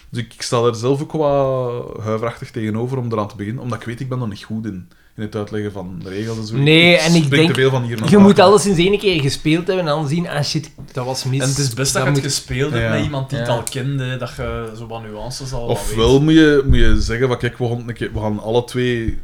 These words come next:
Speaker 1: een filmpje bezien van
Speaker 3: Op
Speaker 1: de Rot-,
Speaker 3: YouTube,
Speaker 1: van
Speaker 3: zo.
Speaker 1: de Rotny dat het uitlegt. <laughs> Dat is een icoon. En dat je dan zegt van, oké, ja, we weten dat het eerste spel gaat hier een hoop gedoe zijn.
Speaker 3: Hmm.
Speaker 1: Maar aldoende leerde, zogezegd. Maar dat schijnt niet heel goed te
Speaker 2: Cultuur.
Speaker 1: zijn. En dus wel, eh,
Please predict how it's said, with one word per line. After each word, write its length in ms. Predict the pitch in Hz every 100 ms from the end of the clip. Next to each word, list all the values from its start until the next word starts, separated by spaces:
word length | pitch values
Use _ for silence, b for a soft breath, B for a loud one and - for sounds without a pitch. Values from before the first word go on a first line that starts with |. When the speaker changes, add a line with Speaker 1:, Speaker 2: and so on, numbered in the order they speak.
| - -
Speaker 1:
een 60 | -
filmpje 320 | - 117 120
bezien 280 | 117 110 120
van 100 | 117
Speaker 3:
Op 80 | 113
Speaker 1:
de 80 |
Rot-, 180 | 117 123
Speaker 3:
YouTube, 220 | 139 120
Speaker 1:
van 120 | 117 120
Speaker 3:
zo. 60 |
Speaker 1:
de 100 | 110
Rotny 380 | 117 127 139 127
dat 140 | 120 117
het 120 | 113
uitlegt. 640 | 117 120 127 - - - - 1077 1077
<laughs> 420 | 1077 1077 1077 -
Dat 140 | 160
is 80 | 156
een 140 | 120
icoon. 520 | 120 113 147 147 151 165 B B B B B
En 140 | - 151
dat 120 | 147
je 60 | 139
dan 160 | 123
zegt 160 | 120 135
van, 120 | 147
oké, 160 | 120 120
ja, 200 | 123 123
we 120 | 110
weten 300 | 107 113 120
dat 100 | 104
het 80 | 98
eerste 180 | 107 -
spel 220 | - 113
gaat 140 | 113 110
hier 140 | 110
een 100 | 101
hoop 160 | 101 101
gedoe 300 | 101 95 117
zijn. 240 | 127 135 139
Speaker 3:
Hmm. 280 | 104 98 113 -
Speaker 1:
Maar 200 | 107 -
aldoende 580 | 104 101 107 113 104
leerde, 340 | 98 101 107 104
zogezegd. 420 | 98 98 101 104 127 _ _ _ - - B B B
Maar 100 | 131
dat 140 | 147
schijnt 260 | - 175 -
niet 120 | 175
heel 200 | 139 185 175 - - -
goed 160 | 165 170
te 60 | 185
Speaker 2:
Cultuur. 240 | - 240
Speaker 1:
zijn. 300 | 214 233 240 -
En 260 | 170 190
dus 220 | 165 160 120
wel, 360 | 131 170 143
eh, 300 | 127 120 113